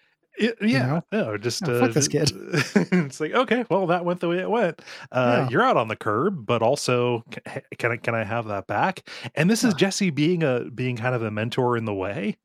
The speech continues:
Speaker 1: uh, you know, like,
Speaker 2: Yeah.
Speaker 1: "Oh, you overpaid for that. Like, that's fucking garbage. Just,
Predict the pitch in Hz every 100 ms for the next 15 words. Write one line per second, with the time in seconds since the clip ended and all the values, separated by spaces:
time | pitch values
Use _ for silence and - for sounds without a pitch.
0 | _ 156 143 143 156 131 120 - 160 165
1 | 147 131 175 127 - 147 110 98 - -
2 | 123 123 - 120 113 104 95 87 76 -
3 | - - - - 101